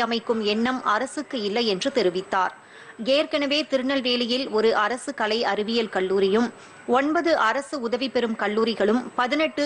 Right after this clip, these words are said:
சுயநிதி கல்லூரிகளும் செயல்பட்டு வருவதை அமைச்சர் சுட்டிக்காட்டினார். திருப்பத்தூர் சட்டமன்ற உறுப்பினர் நல்லதம்பி, திருப்பத்தூர் மாவட்டம் மடவாளம் கிராமத்தில் மண்பாண்ட தொழில் கூடம் அமைக்க வேண்டும் என்று கேட்டுக்கொண்டார். இதற்கு பதிலளித்த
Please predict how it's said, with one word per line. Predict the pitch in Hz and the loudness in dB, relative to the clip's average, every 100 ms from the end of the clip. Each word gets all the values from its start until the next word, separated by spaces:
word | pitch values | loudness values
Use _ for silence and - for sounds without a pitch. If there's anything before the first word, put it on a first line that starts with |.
| 269 | -2
சுயநிதி | 269 269 311 269 254 220 | -2 0 0 0 0 0
கல்லூரிகளும் | 214 226 226 226 220 214 | 0 0 0 2 0 0
செயல்பட்டு | 240 247 294 269 220 202 | 0 0 0 -2 0 2
வருவதை | 190 190 202 214 - 214 | 2 2 2 -2 -2 0
அமைச்சர் | 233 - 185 - | 0 -2 -4 -4
சுட்டிக்காட்டினார். | 196 214 202 190 214 214 208 190 - - - - - - _ - 339 | -6 -2 -2 -2 -2 0 0 0 -8 -20 -20 -20 -20 -20 _ -4 0
திருப்பத்தூர் | 349 370 349 320 285 | 2 2 0 0 -2
சட்டமன்ற | 277 247 294 302 285 254 | -4 -2 -2 -2 0 0
உறுப்பினர் | 262 - 247 247 247 220 | 0 0 0 0 0 -2
நல்லதம்பி, | 214 226 233 214 233 254 - | -2 -2 -2 -2 -4 -4 -2
திருப்பத்தூர் | 277 285 294 285 269 247 226 | 2 2 0 0 2 4 4
மாவட்டம் | 220 226 214 233 226 214 | 4 2 -2 -4 -4 -4
மடவாளம் | 214 240 269 269 262 214 | -2 0 0 0 -2 -2
கிராமத்தில் | 202 208 208 247 196 - - - | -2 -2 -4 -4 -4 -6 -18 -2
மண்பாண்ட | 240 269 302 339 330 320 | 0 0 2 0 0 -2
தொழில் | 254 247 269 | -2 -2 -4
கூடம் | 262 240 233 - | -4 -2 -2 -2
அமைக்க | 220 208 226 | -2 -2 -2
வேண்டும் | 220 208 202 | -2 -2 -2
என்று | 196 285 285 | 0 0 0
கேட்டுக்கொண்டார். | 190 185 180 185 196 185 - - - - - - - 277 | -2 0 -2 0 0 -2 -4 -20 -20 -20 -20 -18 -4 0
இதற்கு | 330 330 262 | 0 0 -2
பதிலளித்த | 262 320 339 285 | 0 0 -2 0